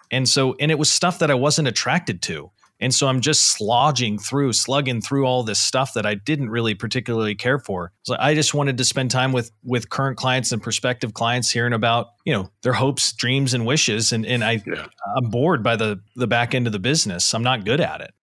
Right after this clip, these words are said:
Speaker 2: So ultimately, the, the appeal then was sort of Dan Goldie style, like,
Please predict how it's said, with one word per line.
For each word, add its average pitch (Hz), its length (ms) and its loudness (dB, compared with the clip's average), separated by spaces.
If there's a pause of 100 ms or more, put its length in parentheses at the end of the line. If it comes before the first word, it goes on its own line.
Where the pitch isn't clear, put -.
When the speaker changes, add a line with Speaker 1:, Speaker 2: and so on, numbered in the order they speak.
(160)
Speaker 2:
So - 260 2
ultimately, 131 440 4
the, 104 360 4
the 107 220 -2
appeal 117 480 2
then 101 360 2
was 95 540 2 (100)
sort 107 180 2
of 90 80 -6
Dan 101 320 0
Goldie 98 340 0
style, 92 720 2
like, 82 240 -2